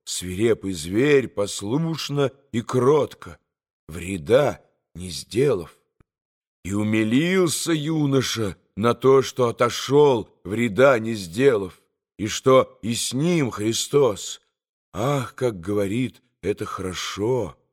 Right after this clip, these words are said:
как всё Божие хорошо и чудесно». Сидит, задумался, тихо и сладко. Вижу, что понял,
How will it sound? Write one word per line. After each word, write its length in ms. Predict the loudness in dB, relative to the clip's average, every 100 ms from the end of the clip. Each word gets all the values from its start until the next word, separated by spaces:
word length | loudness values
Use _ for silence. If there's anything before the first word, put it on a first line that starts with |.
| _ _ _
как 220 | -2 -2
всё 420 | -2 -8 -2 0
Божие 680 | -2 -2 2 4 2 0 0
хорошо 880 | 0 -4 -4 -4 -6 -2 2 2 0 _ _ _
и 140 | -6
чудесно». 1000 | -6 -6 -8 -4 0 0 0 -6 -8 -14 -18 _ _ _ _ _ _ _
Сидит, 720 | -8 -6 -6 -4 -4 -4 -6 _ _ _ -16
задумался, 1080 | -4 -2 -2 0 0 0 -4 -8 -10 -12 -14 _ _ _ _ _ _
тихо 500 | -6 0 0 0 -2
и 80 | -2
сладко. 1040 | -2 -2 2 2 2 0 -6 -8 -6 -8 -12 _ _ _ _ _ _ _ -6
Вижу, 500 | -2 -2 -2 -4 -6
что 260 | -4 -6
понял, 600 | -4 -2 0 0 -4 -14